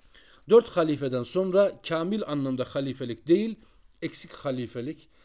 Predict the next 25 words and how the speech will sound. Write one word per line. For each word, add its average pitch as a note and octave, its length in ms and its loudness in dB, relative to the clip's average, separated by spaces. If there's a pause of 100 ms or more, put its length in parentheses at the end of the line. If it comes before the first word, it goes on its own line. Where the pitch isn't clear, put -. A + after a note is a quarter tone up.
(160)
veya G3 220 6
is-, - 340 -10
isim F#3 440 -4
olarak A#2+ 340 -4
halifelik D3 520 -4
olan D#3+ 240 -6
saltanat D3 580 -6
başlamış A#2+ 480 -8
oldu. E2+ 220 -16 (680)
Emevilerden A#3+ 720 6
toplam A3+ 460 2
on A#3 220 4
dört D3+ 160 -2
halife, A2 520 -6 (220)
sultan G#3 420 -4
iş G3 220 -6
başına C3+ 300 -4
geçti. A2 500 -8
Halife C3 320 -6
ya A#2+ 120 -4
da F#2+ 80 -8
sultan B2 300 -10
iş D#3+ 180 -12
başına F3 260 -6
geçti. F3+ 420 -4